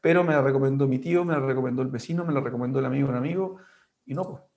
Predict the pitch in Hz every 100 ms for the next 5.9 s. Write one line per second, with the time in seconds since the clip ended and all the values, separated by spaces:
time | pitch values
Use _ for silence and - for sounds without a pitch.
0 | _ _ _ _ _ _ _ - 139 143
1 | 139 139 226 226 262 262 - 160 160 165
2 | 165 - 170 202 220 160 - _ _ _
3 | _ _ _ _ _ _ - 139 135 170
4 | 180 160 170 208 208 214 220 220 196 190
5 | 214 185 180 170 170 165 190 - -